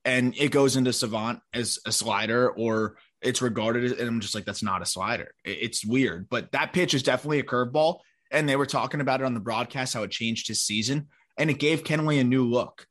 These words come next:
Uh, and I think these pitchers that, unless you're Adam Wainwright with this just magical curveball, you have to have a different look as you age a little bit and as your stuff doesn't quite have that,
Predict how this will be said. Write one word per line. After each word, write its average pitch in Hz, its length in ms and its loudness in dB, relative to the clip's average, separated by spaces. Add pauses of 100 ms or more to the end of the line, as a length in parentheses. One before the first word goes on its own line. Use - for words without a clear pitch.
Uh, 117 300 -2
and 123 140 -2
I 123 40 2
think 147 280 -4
these 143 160 4
pitchers 131 480 0
that, 117 240 0 (400)
unless 143 260 0
you're 139 100 4
Adam 127 220 2
Wainwright 123 480 -2
with - 140 -10
this 113 180 -4
just 104 220 -2
magical 110 440 0
curveball, 123 580 2 (360)
you 143 120 2
have 139 240 0
to 160 60 2
have 135 120 2
a 123 60 -2
different 117 300 -4
look 120 300 0 (420)
as 120 240 -2
you 117 240 0
age 147 300 2
a 131 60 4
little 110 180 0
bit 110 180 -2
and 110 80 -6
as 113 140 -2
your 117 80 -2
stuff 131 320 -2
doesn't 117 240 -2
quite - 300 -4
have 113 320 -2
that, 107 240 -2